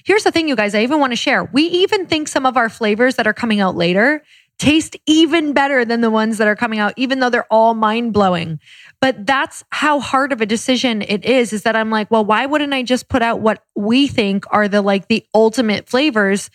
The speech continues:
even though we're obsessed with these two, but we'll have those come out later." And it was like, it doesn't even matter if they don't buy your first flavors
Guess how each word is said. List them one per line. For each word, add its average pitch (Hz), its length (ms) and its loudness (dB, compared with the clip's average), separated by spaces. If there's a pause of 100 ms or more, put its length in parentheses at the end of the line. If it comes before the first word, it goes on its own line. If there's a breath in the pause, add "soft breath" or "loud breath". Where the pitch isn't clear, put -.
(340 loud breath)
even 262 180 4
though 240 120 2
we're 220 180 2
obsessed 214 360 -4
with 226 140 -4
these 202 300 -2
two, 294 380 4
but 196 180 0
we'll 226 240 2 (160)
have 208 240 -2
those 202 160 -2
come 196 180 -2
out 185 140 -2
later." 247 400 -2 (560 loud breath)
And 240 360 0
it 233 100 0
was 240 160 2
like, 220 300 -2
it 226 120 -2
doesn't 226 340 -2
even 208 280 0
matter 208 340 0
if 190 200 -2
they 196 120 2
don't 196 400 0
buy 208 640 0
your 208 240 2
first 202 360 -2
flavors 220 600 0